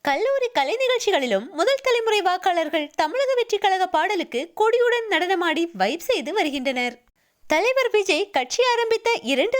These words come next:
ஆண்டுகளுக்குள்ளே தமிழக வெற்றி கழக கொடியும் பாடலும் மக்களிடம் மிகவும் பிரபலமாகியுள்ளது. தற்போது பிரபலமான மால் ஒன்றில் தலைவர் விஜயின் புகைப்படத்தை பிடித்தபடி இளைஞர்கள் செய்த செயல் அங்கிருந்த அனைவரையுமே திரும்பி பார்க்க வைத்துள்ளது.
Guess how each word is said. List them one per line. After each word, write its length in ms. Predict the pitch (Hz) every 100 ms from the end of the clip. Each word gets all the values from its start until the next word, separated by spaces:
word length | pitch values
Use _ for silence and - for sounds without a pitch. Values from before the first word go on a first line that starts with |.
| 466
ஆண்டுகளுக்குள்ளே 720 | 440 466 427 392 302 233 330
தமிழக 380 | - 392 494 508
வெற்றி 240 | 466 453 427
கழக 300 | 440 440 427
கொடியும் 460 | 427 302 440 494 480
பாடலும் 440 | 370 370 311 285 440
மக்களிடம் 520 | 339 339 453 427 403
மிகவும் 400 | 254 392 427 440 -
பிரபலமாகியுள்ளது. 1040 | 220 262 480 494 392 359 294 277 269 240 _ _ _ _
தற்போது 680 | 330 339 523 523 247 220 381
பிரபலமான 680 | - 403 440 440 427 415
மால் 300 | 392 311 415
ஒன்றில் 420 | 494 381 294 330 -
தலைவர் 380 | 330 339 330
விஜயின் 380 | 247 339 539 554
புகைப்படத்தை 560 | 466 427 427 415 415 403
பிடித்தபடி 680 | 392 330 415 311 233 190 247
இளைஞர்கள் 580 | - 294 466 523 494 494
செய்த 260 | 480 381 359
செயல் 380 | 349 294 302 -
அங்கிருந்த 480 | 240 311 403 339 -
அனைவரையுமே 720 | 220 262 494 480 370 254 349
திரும்பி 320 | - 240 302
பார்க்க 340 | 523 453 415 349
வைத்துள்ளது. 600 | 294 294 269 254 262